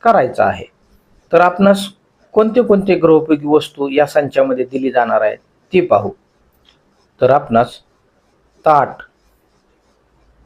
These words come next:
हे पहा, ताट चार दिले जाणार आहेत, वाट्या आठ दिल्या जाणार आहेत, पाण्याचे ग्लास चार दिले जाणार आहेत, पातेले झाकणासह तीन पातेले असणार आहेत, वेगवेगळ्या साईजची तीन असणार आहेत, मोठा चमचा भात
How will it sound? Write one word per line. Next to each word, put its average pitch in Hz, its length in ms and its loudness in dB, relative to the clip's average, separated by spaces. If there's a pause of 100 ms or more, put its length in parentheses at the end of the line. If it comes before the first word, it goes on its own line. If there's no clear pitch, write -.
(1000)
हे 117 80 -4
पहा, - 200 -18 (680)
ताट 143 200 2 (180)
चार 147 220 2
दिले 113 220 2
जाणार 101 300 -4
आहेत, - 160 -6 (500)
वाट्या 123 420 2
आठ 120 200 -2
दिल्या 113 200 2
जाणार 104 320 -6
आहेत, 120 120 -4 (160)
पाण्याचे 120 340 -4
ग्लास 120 320 -2
चार 139 260 0
दिले 120 240 0
जाणार 107 280 -4
आहेत, 123 140 -4 (160)
पातेले 143 520 0
झाकणासह 139 760 0 (640)
तीन 202 240 2
पातेले 131 360 0
असणार 120 300 0
आहेत, 202 180 2
वेगवेगळ्या 143 480 4
साईजची 113 440 -4 (120)
तीन 113 160 -2
असणार 107 400 -6
आहेत, 151 100 -2 (540)
मोठा 147 340 0
चमचा 117 440 -2
भात 127 220 -2